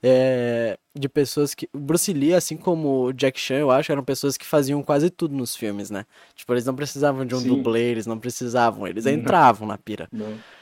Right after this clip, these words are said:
Speaker 1: Tá
Speaker 2: não.
Speaker 1: ligado?
Speaker 2: Eles tinham capacidade de bater em todo mundo ali. <laughs>
Speaker 1: É,
Speaker 2: Na
Speaker 1: mano.
Speaker 2: moral.
Speaker 1: Porra, é loucura, né, mano? Como é que essa galera desapareceu do nada? Você que,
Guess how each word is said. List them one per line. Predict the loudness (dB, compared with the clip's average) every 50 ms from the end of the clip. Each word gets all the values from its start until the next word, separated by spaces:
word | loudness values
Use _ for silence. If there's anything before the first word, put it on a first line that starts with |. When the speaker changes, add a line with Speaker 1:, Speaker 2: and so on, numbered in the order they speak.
| -20 -16 -10
Speaker 1:
Tá | -8 -6 -4
Speaker 2:
não. | -4 -4
Speaker 1:
ligado? | -6 -6 -6 -4 -2 -2
Speaker 2:
Eles | -2 -2 -2 -4
tinham | 0 2 2 2
capacidade | 2 0 0 2 0 0 0 0 0 0 0 0
de | 0
bater | 4 4 4 6 6 6 6 8
em | 6 6 8
todo | 10 10 12 12 10 10
mundo | 10 10 10 10 10 8
ali. | 8 8 6 4 4
<laughs> | 2 2
Speaker 1:
É, | 4 4 6 6 6 6 6 4 4 4 4 4 4 2 2
Speaker 2:
Na | 2 2 2
Speaker 1:
mano. |
Speaker 2:
moral. | 2 0 0 0 0 0 -4 -6 -6
Speaker 1:
Porra, | -2 0 2 2 2 2 0
é | 0 -2 0 0 0
loucura, | 0 0 0 -2 -2 -4 -6 _ _ _ _ -8 -4 -2 -2 -2 -2 -4
né, | -6 -6 -6 -6
mano? | -6 -8 -10 -12 -12 -10
Como | -6 -4 -2
é | -2
que | -2 -2
essa | -4 -2 0
galera | 2 2 4 4 4
desapareceu | 4 4 4 4 4 2 2 2 2 0 0 -2 -2 0 0 0 0
do | -2 -4 -6
nada? | -4 -4 -4 -4 -6 -8
Você | -8 -10
que, | -6 -4 -4 -4 -4